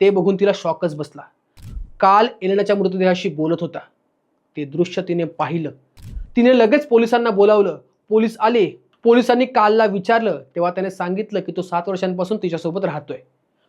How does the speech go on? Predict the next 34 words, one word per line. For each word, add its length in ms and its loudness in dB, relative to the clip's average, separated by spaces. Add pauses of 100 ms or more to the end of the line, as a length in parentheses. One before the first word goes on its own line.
(160)
मग 240 4
जेव्हा 240 6
त्या 140 -2
डेड 180 2
बॉडीची 320 2
तपासणी 380 -2
झाली 200 -2
तेव्हा 480 -8
एक 120 -6
धक्कादायक 440 -4
गोष्ट 300 -6
समोर 320 -8
आली, 180 -8 (600)
ती 100 2
म्हणजे 300 2 (160)
कालचे 400 0
त्या 160 0
डेड 240 -6
बॉडीशी 280 -2
शारीरिक 400 -8
संबंध 420 -6
होते. 360 -8 (360)
हे 160 -4
ऐकून 300 2
सगळे 380 -2
हादरले. 440 -4 (540)
या 100 4
विक्षिप्त 400 0
प्रकरणानंतर 680 0
पोलिसांनी 500 -2
कालला 460 -2
अटक 320 -8
केली, 180 -12 (440)
पण 100 -8